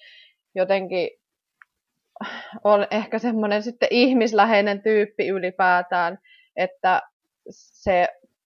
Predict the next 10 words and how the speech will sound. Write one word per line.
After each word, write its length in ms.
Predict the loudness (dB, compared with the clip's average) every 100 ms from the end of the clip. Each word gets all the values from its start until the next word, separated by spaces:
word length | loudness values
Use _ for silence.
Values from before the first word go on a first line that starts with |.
| _ _ _ _ -6
on 220 | -6 -4
itselle 360 | -2 -2 -2 -2
silleen 400 | -6 -2 -2 0
selkeä 420 | -2 -2 -2 -2
semmoinen 400 | -4 -6 -8 -4
vahvuus, 440 | -6 -4 -6 -6
että 160 | -6 -10
pystyy 340 | -12 -8 -8
käymään 360 | -4 -4 -4 -6
keskustelua 680 | -6 -8 -10 -8 -4 -2